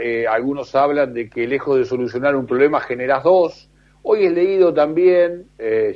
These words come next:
ya de un punto de vista de una medida, eh, política, en buen tiempo, porque se sabía que, este, la reacción iba a ser un lockout por parte del sector más fuerte,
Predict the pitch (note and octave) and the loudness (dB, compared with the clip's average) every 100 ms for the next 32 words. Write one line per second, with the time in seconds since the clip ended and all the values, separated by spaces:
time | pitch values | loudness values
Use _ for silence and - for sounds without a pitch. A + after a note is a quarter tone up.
0 | - C3 B2 A#2+ A2+ C#3 C3+ B2 C3+ C3+ | 0 2 2 0 -2 -6 -2 0 0 0
1 | C#3 A#2 G2+ - _ - A#2+ B2 B2 C3+ | 2 2 0 -6 _ -12 -6 -4 -2 2
2 | C#3 C3 A2+ G#2 G2+ G#2 G2+ F#2+ A2+ C#3 | 4 6 4 0 -4 -4 -4 -2 -2 -2
3 | F3 C#3+ A#2+ B2+ D3 E3 B2 B2 D3 C#3 | -4 -8 -4 2 2 0 -8 -4 -4 -4
4 | C#3 A3+ E3 B2 A#2+ F3 F3 A#2 G#2+ A#2+ | -4 -2 -2 -2 0 0 -2 -6 -6 -12
5 | A#2 B2 C#3+ F3+ C#3+ C3+ C#3 D#3+ - _ | -6 -2 2 2 2 0 0 -2 -6 _
6 | _ _ - A2+ G#2+ - - A2+ A2+ A#2 | _ _ -8 -6 -6 -8 -6 -2 -2 0
7 | A#2+ A2 F3 E3+ C#3+ C3+ B2+ C#3+ C3+ B2 | -2 -2 -2 -2 0 -2 -2 -4 -2 -4
8 | A#2+ D#3 D3 C#3+ - _ G#2 G2+ A2+ G#2+ | 0 2 2 0 -6 _ -14 -6 -4 -4
9 | - G#2+ G#2 G2+ G#2 G2 G#2+ G2 A#2+ A2+ | -6 -4 -2 -4 -6 -8 -12 -6 -4 -2
10 | A2 - A#2+ B2+ A#2 - G2+ | -4 -4 2 2 2 -4 -6